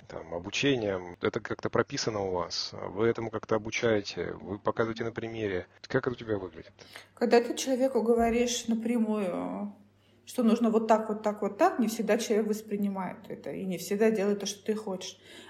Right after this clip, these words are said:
Speaker 2: А когда ты говоришь через кейсы, когда ты рассказываешь какие-то истории,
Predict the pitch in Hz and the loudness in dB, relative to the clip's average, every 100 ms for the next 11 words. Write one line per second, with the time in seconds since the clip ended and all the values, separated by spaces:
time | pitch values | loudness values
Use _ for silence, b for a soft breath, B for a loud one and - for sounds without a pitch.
0 | B 208 214 220 254 - 233 220 208 202 | B -6 0 4 4 4 2 4 2 4
1 | 214 226 214 - - 214 208 208 - 196 | 4 4 2 0 -4 -2 -2 -4 -8 -4
2 | 196 185 - 175 165 190 190 220 233 202 | -2 -4 -6 -8 -6 -4 -2 2 2 2
3 | - 202 208 220 - 202 - 196 226 220 | 0 -2 0 -4 -4 -6 -6 -4 -2 -2
4 | - - 185 180 175 180 | -4 -6 -4 -2 -2 -4